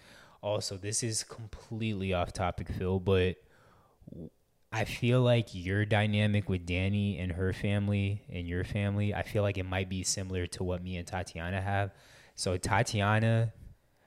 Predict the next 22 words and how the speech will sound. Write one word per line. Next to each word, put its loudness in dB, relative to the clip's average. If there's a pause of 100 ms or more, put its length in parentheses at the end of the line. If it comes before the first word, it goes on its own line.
not 6
to 8
say 8
she 4
dislikes 2
my 4
family -2
'cause -4
she -2
loves 2
them, 6 (340)
but 2
she 0
gets 0
annoyed -2
being -4
around -4
my 2
family 0
and -6
vice 0
versa 4